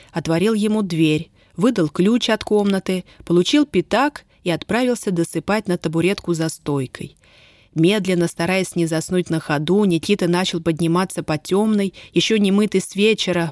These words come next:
пахнущей мышами и солёными огурцами, лестнице. В его номере всё осталось так же, как четыре дня назад. Даже постель не была убрана и горбатилась скомканным одеялом. Нераспечатанные письма по-прежнему лежали на столе,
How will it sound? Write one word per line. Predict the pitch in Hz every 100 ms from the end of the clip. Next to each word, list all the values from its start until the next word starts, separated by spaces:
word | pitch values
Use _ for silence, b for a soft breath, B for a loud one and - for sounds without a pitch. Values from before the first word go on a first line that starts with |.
| -
пахнущей | 185 190 190 180 -
мышами | 165 170 - 196 180
и | 170
солёными | - 170 185 170 165
огурцами, | 160 147 156 - 180 196 185 b b b
лестнице. | 170 143 135 - 131 - - - _ b b b b b _
В | 165
его | 190 220
номере | 269 302 269 247
всё | - 254
осталось | 240 - 277 254 -
так | 214 180 160
же, | 151
как | 151 156
четыре | - 180 233 220
дня | 170 190
назад. | 185 175 151 135 131 - B B B
Даже | 175 175 214 240
постель | 254 254 - 254 202
не | 190
была | 165 170 160
убрана | 226 240 226 220 233
и | -
горбатилась | 180 175 165 214 220 202 196
скомканным | - 196 202 190 190 180
одеялом. | 175 185 170 160 139 135 139 b b b
Нераспечатанные | 180 170 - 180 190 180 170 170 160
письма | - 208 220 196
по-прежнему | 170 170 175 208 190 185 175
лежали | 170 185 185 185
на | 180
столе, | - 170 175 151 139